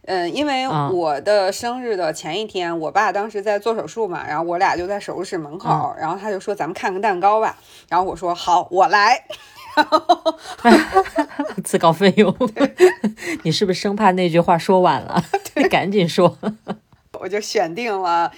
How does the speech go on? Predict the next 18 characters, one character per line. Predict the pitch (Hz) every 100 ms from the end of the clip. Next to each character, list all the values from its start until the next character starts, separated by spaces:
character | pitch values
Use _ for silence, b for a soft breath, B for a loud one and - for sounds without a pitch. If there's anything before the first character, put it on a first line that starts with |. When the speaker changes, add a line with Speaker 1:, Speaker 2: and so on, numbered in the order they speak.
| B
Speaker 1:
这 | - 220
款 | 196 247 165 156
叫 | 170 208 185 175
这 | 196
个 | 185 170
日 | 170 311 349 214
式， | - 262 202 185 170 b b b _
叫 | - 247
什 | 226
么 | 208 214 185 170 98 - _ _
龙 | - 208 196 262
井 | - 180 -
蜜 | 226 254
瓜， | 190 233 220 233 226 _
就 | - 214
是 | 202 165
还 | - 165 190
挺 | - 185 160 156 165